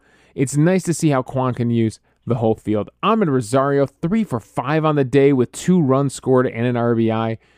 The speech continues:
I, I gotta say, Rosario has really, he did exactly what everyone said.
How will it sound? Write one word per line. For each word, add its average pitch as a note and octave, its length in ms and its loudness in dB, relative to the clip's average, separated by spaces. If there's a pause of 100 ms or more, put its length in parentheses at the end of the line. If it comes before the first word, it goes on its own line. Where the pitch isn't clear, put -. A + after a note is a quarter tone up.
(1040)
I, B2+ 120 -2
I C#3 280 -2
gotta F3+ 180 0
say, B3 320 0
Rosario E3 800 2
has F3 220 0
really, D#3+ 880 2
he D#3+ 180 -2
did G3+ 220 2
exactly F#3+ 880 -2
what F3+ 180 6
everyone F3 380 4
said. A2+ 400 -2